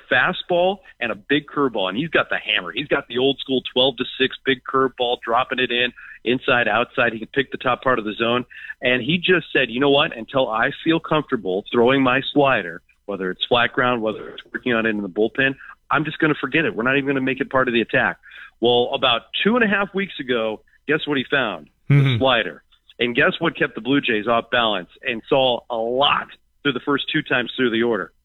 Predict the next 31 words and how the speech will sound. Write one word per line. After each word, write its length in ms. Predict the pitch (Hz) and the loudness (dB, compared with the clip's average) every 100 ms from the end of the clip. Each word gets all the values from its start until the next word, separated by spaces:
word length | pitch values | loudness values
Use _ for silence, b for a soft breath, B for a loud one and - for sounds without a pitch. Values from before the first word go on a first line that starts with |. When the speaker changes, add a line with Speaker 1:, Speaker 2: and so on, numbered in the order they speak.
| _ | _
Speaker 1:
The 140 | - 120 - | -2 -2 0
slider. 460 | 135 127 113 82 - | 2 4 2 -2 -4
It's 180 | 135 135 - | -4 -4 -2
back. 320 | 127 139 - | 0 0 -2
It's 120 | 107 - | -12 -4
dangerous. 500 | 127 131 131 135 139 - B B B - | -2 0 0 0 0 -4 B B B -6
And, 400 | 113 107 104 104 | -4 -4 -6 -8
and 200 | 110 107 | -10 -4
Joe 160 | 113 139 | 2 4
Musgrove 640 | 131 139 - 123 110 98 | 4 0 2 2 4 2
is 100 | 107 - | -2 -2
having 260 | 117 113 104 | 0 2 0
a 100 | 104 | -2
tremendous 880 | - 131 123 120 127 165 196 185 - - | 0 2 2 0 0 0 4 2 2 -6
season 500 | 175 185 170 87 71 - B B B _ | -2 0 0 -4 -8 -16 B B B _
for 260 | - 127 117 | 4 4 6
that 200 | 120 107 | 2 0
rotation 560 | 113 113 135 127 - 110 | -4 -6 -2 -2 -2 -6
in 120 | 101 - | -6 -2
San 200 | 110 104 | -2 0
Diego. 480 | 101 101 92 85 - B B | 0 0 0 -4 -8 B B
Uh, 120 | 101 - | -4 0
it, 180 | - 180 180 | 0 2 0
it's 140 | - - | -2 0
fun 180 | 185 | 0
to 80 | 185 | 2
watch, 300 | 135 107 90 - | 0 0 -2 -8
you 80 | 131 | -2
know, 120 | 127 123 | -2 0
guys, 320 | 123 123 131 | 2 2 0
as 100 | 123 | -4